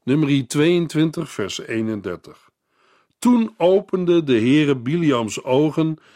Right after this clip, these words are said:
en hij zag de engel van de Heere met het getrokken zwaard op de weg staan. Toen boog Biliam het hoofd en liet zich op de grond vallen.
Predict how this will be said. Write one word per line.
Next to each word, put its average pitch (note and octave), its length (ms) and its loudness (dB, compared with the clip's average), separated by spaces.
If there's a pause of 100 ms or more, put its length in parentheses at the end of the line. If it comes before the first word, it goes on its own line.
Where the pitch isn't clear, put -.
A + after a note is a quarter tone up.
(140)
en C#3+ 100 -2
hij D3 140 4
zag D#3+ 300 0
de - 120 -4
engel F3+ 360 2
van D3+ 220 -2
de C3+ 100 4
Heere F3 480 2 (300)
met D#3 200 -2
het D#3+ 180 0
getrokken E3 580 -2
zwaard C3+ 460 -2
op E3+ 160 -8
de F3+ 100 0
weg F#3+ 220 -4
staan. F#2 460 -6 (1120)
Toen D#3 360 2
boog D3+ 360 2
Biliam D3+ 520 0
het C3+ 160 0
hoofd D3 380 0
en B2+ 80 2
liet C#3 220 0
zich A#2+ 140 -6
op B2+ 160 -4
de - 80 -10
grond C#3+ 360 -2
vallen. G2 380 -8